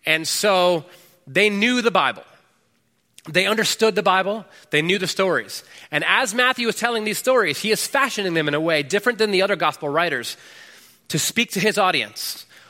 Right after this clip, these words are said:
Mark has another story of this, of Jesus with the disciples in the boat with the waves. It's written differently than Matthew's is.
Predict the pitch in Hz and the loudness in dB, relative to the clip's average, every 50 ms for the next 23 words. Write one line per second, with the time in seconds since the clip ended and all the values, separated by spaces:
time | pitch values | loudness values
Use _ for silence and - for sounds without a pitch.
0 | - _ - 156 165 208 285 285 220 196 - - - 208 214 185 214 202 202 220 | -16 _ -4 2 4 4 4 4 2 0 -4 -4 -2 -2 0 0 0 0 2 2
1 | 240 262 254 - - - 196 170 147 135 147 160 151 139 135 156 147 175 - - | 2 2 -2 -2 0 2 2 4 4 2 2 0 -4 -2 -2 -2 -2 -2 -4 -8
2 | - - - - - - 151 147 131 131 156 160 139 170 160 - - - - - | -10 -10 -12 -16 -10 -8 -8 -6 -2 -2 -2 0 0 -2 -2 -2 -4 -4 -4 -8
3 | - _ _ _ _ _ _ _ _ _ _ - 156 156 175 165 170 143 160 151 | -14 _ _ _ _ _ _ _ _ _ _ -10 -6 -6 -6 -6 -4 -4 -4 -4
4 | 147 156 143 - 135 151 160 139 143 143 139 143 147 139 143 139 131 127 123 - | -4 -6 -10 -8 -4 -4 -2 0 0 -2 -2 -2 -6 -2 0 0 0 0 -2 -6
5 | - - - _ - - - - - - 139 - - 143 175 170 170 143 196 196 | -14 -18 -20 _ -20 -20 -20 -14 -12 -10 -8 -4 -4 -4 -2 -2 -2 -2 -2 -2
6 | - 175 143 131 120 117 117 127 127 135 139 147 147 - 123 110 - 107 - - | -2 -2 -2 -2 -4 -4 -6 -6 -4 -4 -4 -4 -4 -4 -6 -6 -6 -8 -10 -8
7 | - - - - | -8 -10 -10 -10